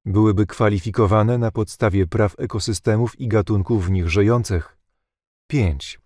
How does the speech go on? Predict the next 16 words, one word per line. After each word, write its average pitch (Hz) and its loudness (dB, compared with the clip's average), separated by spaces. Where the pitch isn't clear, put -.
Ustanowienie 131 0
ludzkiego 160 -2
obowiązku 117 0
troski 120 -2
o 110 2
naturę, 101 2
w - -20
tym 165 2
obowiązku 120 0
naprawienia 113 2
szkód. - -4
Sześć. - -2
Stworzenie 156 2
odpowiedniego 123 0
narzędzia 107 2
prawnego 107 0